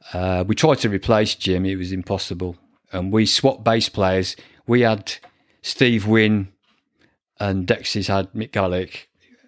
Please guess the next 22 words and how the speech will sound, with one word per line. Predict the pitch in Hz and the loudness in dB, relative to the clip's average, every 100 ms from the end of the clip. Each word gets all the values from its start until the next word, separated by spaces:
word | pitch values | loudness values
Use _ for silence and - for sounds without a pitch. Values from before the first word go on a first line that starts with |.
| _ | _
So | - 107 | -6 -4
it | |
was | 98 | 0
a | |
basic | 113 113 - 98 | 0 0 0 -2
swap | - 120 104 - - | 0 2 0 -2 -6
for | - 104 101 | 2 4 4
rehearsal, | 104 101 117 120 - 85 | 4 4 4 2 0 -4
but | 87 95 - | -2 -4 -4
it, | 107 107 | -8 0
it | |
never | 113 123 104 | 2 4 4
went | 98 98 | 2 2
anywhere. | 92 90 90 | 2 0 2
We, | 98 95 123 | 0 -2 -2
we | 113 | -2
did | 110 98 95 - | 0 -2 -4 -4
one | 107 104 | 0 2
silly | 98 - 95 90 | 0 0 0 2
gig | 95 92 90 - | 2 0 -2 -8
in | |
a, | 95 | -6